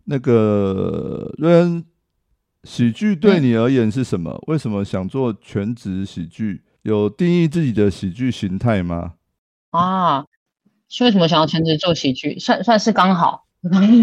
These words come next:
Speaker 1: 哦，哦，就是你刚刚讲
Speaker 2: 也没有到全职。<laughs> 我还有在卖软糖。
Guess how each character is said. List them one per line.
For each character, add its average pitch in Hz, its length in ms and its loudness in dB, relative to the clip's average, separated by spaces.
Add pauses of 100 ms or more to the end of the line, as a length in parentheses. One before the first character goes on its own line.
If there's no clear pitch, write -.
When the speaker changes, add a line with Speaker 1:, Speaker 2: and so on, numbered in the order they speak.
(320)
Speaker 1:
哦， 82 380 -14
哦， - 180 -10
就 113 120 -6
是 131 60 -4
你 117 80 -4
刚 123 160 0
刚 127 100 -2
讲 - 20 -10
Speaker 2:
也 180 60 2
没 196 60 4
有 214 60 2
到 233 100 2
全 190 260 4
职。 156 300 -4 (580)
<laughs> 254 500 0
我 185 100 2
还 202 140 4
有 208 80 6
在 220 100 4
卖 220 160 6
软 170 220 4
糖。 143 260 0